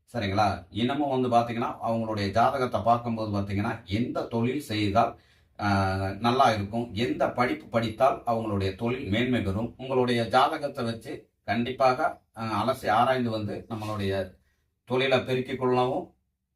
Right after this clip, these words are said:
அதே மாதிரி அந்த தொழிலுக்கு தகுந்த மாதிரி நம்ம படிப்பை உயர்த்தி கொள்ளவும் நம்மளால வந்து கண்டிப்பா வந்து முடியும். படிச்சது ஒண்ணா இருக்கும், வேலை கிடைச்சது ஒண்ணா இருக்கும், புரியுதுங்களா? அப்ப, அப்ப,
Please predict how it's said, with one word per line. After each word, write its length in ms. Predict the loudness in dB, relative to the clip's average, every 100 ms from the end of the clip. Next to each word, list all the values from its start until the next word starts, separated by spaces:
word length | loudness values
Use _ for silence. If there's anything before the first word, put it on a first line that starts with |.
| -6
அதே 260 | -2 2 2
மாதிரி 260 | 2 0 -6 -8
அந்த 340 | -2 0 0
தொழிலுக்கு 720 | 0 0 0 -2 -6 -12 -8 -4
தகுந்த 320 | 0 0 0 2
மாதிரி 260 | 2 2 -2
நம்ம 280 | -4 -4 2
படிப்பை 420 | 2 0 0 0
உயர்த்தி 400 | 2 0 0 -4
கொள்ளவும் 480 | -2 2 2 0 -6
நம்மளால 400 | -6 2 2 2
வந்து 300 | 0 -4 -6
கண்டிப்பா 360 | -4 -4 -2 -2
வந்து 220 | 0 -2
முடியும். 400 | -4 -4 -6 -8 -12 _ _ 4
படிச்சது 380 | 4 4 -2 2
ஒண்ணா 240 | 2 4
இருக்கும், 360 | 2 -2 -4 2
வேலை 240 | 4 4
கிடைச்சது 400 | 2 0 -4 -6
ஒண்ணா 240 | -2 2 2
இருக்கும், 340 | -2 -6 -14 _ _ _ _ _ _ _ _ -8
புரியுதுங்களா? 380 | -4 2 2 2 -4 _ _ _ _ _ -4
அப்ப, 180 | 0 4 4 4 -4 -6
அப்ப, 360 | -4 -4 -2